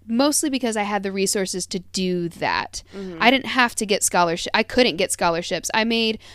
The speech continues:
Speaker 1: my parents made just enough too much money, and I made just enough too bad grades,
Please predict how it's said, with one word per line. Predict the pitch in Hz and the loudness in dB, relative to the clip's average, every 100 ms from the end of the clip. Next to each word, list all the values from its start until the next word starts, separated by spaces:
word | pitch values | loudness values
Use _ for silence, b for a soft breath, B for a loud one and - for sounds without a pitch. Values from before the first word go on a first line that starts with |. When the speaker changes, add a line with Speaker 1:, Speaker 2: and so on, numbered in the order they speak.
| B | B
Speaker 1:
my | 220 | 0
parents | 226 240 226 - | 0 0 -2 -4
made | 220 196 | -4 -4
just | 190 220 247 - | 2 4 4 2
enough | 277 262 254 | 2 2 2
too | - 247 | -2 -2
much | 226 220 | -2 -4
money, | 208 208 202 202 B B B | -4 -2 -2 -6 B B B
and | 185 - | -4 -2
I | 202 214 208 208 202 b b b b - | 0 2 2 2 0 b b b b -4
made | 202 196 190 | 2 2 0
just | - 226 220 - - - | 0 2 4 2 -4 -6
enough | 226 220 208 - - | -4 0 -2 -4 -8
too | - 208 | -4 0
bad | 190 185 | 0 0
grades, | 185 175 143 202 - | 0 -2 0 0 -2